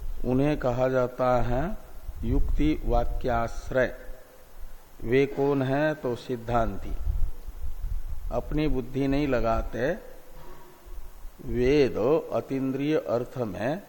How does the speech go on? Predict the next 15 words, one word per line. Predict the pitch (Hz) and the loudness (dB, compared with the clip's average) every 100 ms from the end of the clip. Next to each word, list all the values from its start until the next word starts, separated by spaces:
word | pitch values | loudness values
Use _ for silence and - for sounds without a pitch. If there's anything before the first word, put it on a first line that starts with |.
| - - - - - - - - - - - - - - - - | -20 -20 -20 -20 -20 -20 -20 -20 -18 -16 -16 -16 -12 -10 -8 -4
प्रमाण | 120 117 127 135 | 0 2 2 2
है | 120 120 143 - - | 2 0 0 -2 -2
ऐसा | 117 123 123 | -2 0 0
स्वीकार | 123 - 113 120 120 | -2 -6 -2 2 2
करके | - 110 - 139 | 2 4 4 2
वेद | 135 113 110 131 123 | -2 -2 -2 -2 -2
जैसा | - 120 120 127 | 0 0 0 0
बताएगा | 120 113 - 110 117 135 143 | 0 2 2 2 0 -2 -4
ऐसा | 104 117 113 123 113 | -4 -4 -4 -2 -2
ही | 104 117 208 - - - - - - - - - - - - | -2 -2 -2 -4 -20 -20 -20 -20 -20 -20 -20 -20 -20 -20 -6
और | 113 120 139 | 0 4 4
वेदानुकूल | 139 127 123 120 127 123 147 131 | 2 0 2 2 2 -2 -4 -2
युक्ति | 113 120 - 127 | -4 -8 -8 -6
जैसी | 120 117 - 135 | -2 -4 -4 -6
बताएगी | 117 107 110 107 104 123 160 | -6 -6 -4 -4 -6 -6 -6